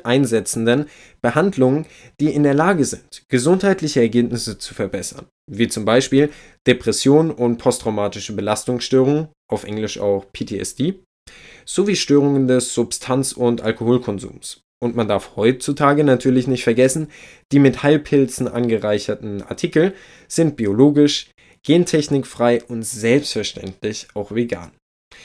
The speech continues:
Das Unternehmen ging also im März zweitausendzwanzig an den Start. Und zuallererst haben sie Tee verkauft,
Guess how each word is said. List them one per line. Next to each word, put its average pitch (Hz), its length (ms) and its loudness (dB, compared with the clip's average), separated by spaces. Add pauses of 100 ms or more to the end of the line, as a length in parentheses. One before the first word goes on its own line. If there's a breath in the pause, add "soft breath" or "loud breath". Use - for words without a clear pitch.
(300 loud breath)
Das 139 180 0
Unternehmen 156 580 0
ging 170 220 4
also 160 200 4
im 127 140 2
März 170 340 0
zweitausendzwanzig 117 1000 0
an 104 80 -6
den 95 120 -6
Start. - 360 -12 (240)
Und 120 240 0
zuallererst 143 760 0
haben 139 120 0
sie 127 160 -2
Tee 135 240 0
verkauft, - 500 -10